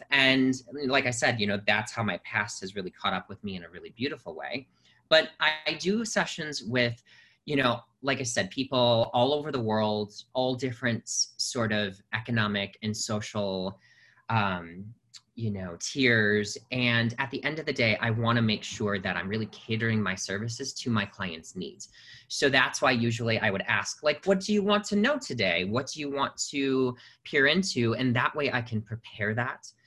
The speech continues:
beforehand and, and really kind of, uh, be as clear and direct about the answers that one needs. So, yeah, so there's that. I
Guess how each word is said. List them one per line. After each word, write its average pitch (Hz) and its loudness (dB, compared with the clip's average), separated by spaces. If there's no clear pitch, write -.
beforehand 117 -2
and, 110 2
and 117 2
really 123 4
kind 107 -2
of, 95 -4
uh, 95 -2
be 113 0
as 95 -4
clear 120 4
and 101 -2
direct 90 -6
about 82 -8
the 113 -4
answers 120 -2
that 117 -4
one 127 -4
needs. - -6
So, 107 2
yeah, 202 2
so - -6
there's 160 0
that. 131 2
I 156 4